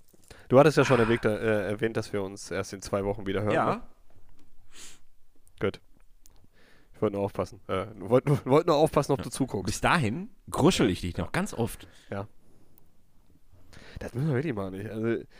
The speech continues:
Speaker 1: ich, ich weiß gar nicht mehr, welchem, welchem Namen oder sonst was ich da angemeldet war. Aber vermutlich, doch, ich hatte damals immer nur ein Passwort. Das kenn ich sogar noch. Vielleicht krieg ich noch mein altes Passwort
Speaker 2: Ja,
Speaker 1: zusammen.
Speaker 2: wenn das noch geht, würde ich das vielleicht auch noch hinkriegen.
Speaker 1: Boah. Boah, was,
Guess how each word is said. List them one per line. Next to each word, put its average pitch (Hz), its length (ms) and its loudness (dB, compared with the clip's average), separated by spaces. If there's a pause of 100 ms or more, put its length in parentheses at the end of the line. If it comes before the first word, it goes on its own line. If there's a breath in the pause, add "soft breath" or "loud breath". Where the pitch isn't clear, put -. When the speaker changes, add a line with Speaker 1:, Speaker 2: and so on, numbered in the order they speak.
(260 loud breath)
Speaker 1:
ich, 113 160 -6
ich - 160 -6
weiß 147 200 4
gar 160 120 0
nicht 143 100 -4
mehr, 135 140 0
welchem, 135 500 -4
welchem 127 320 -4
Namen 135 260 -4
oder 107 140 -2
sonst 107 180 -4
was 113 100 -6
ich 107 100 -12
da 113 160 -2
angemeldet 98 480 -6
war. 104 240 -4 (460)
Aber 104 200 -2
vermutlich, 123 640 0 (360)
doch, 92 180 -2
ich 95 80 -6
hatte 92 180 -4
damals 95 280 -4
immer 101 120 -4
nur 101 160 -2
ein 101 140 -8
Passwort. - 380 -8
Das - 100 -12
kenn 113 140 -10
ich 101 80 -10
sogar 85 180 -8
noch. 85 180 -10 (440 soft breath)
Vielleicht 104 380 -2
krieg 135 140 -6
ich 123 100 -10
noch 127 120 -2
mein 120 140 -2
altes 120 240 -4
Passwort - 360 -8
Speaker 2:
Ja, - 40 -18
Speaker 1:
zusammen. 85 160 -6
Speaker 2:
wenn 87 60 -6
das 92 140 -10
noch 90 140 -10
geht, - 260 -8
würde - 100 -8
ich - 60 -12
das - 120 -10
vielleicht 156 220 -10
auch 135 100 -4
noch 127 140 -4
hinkriegen. 98 320 -2
Speaker 1:
Boah. 107 240 2 (1800)
Boah, 104 240 -4
was, 104 100 -4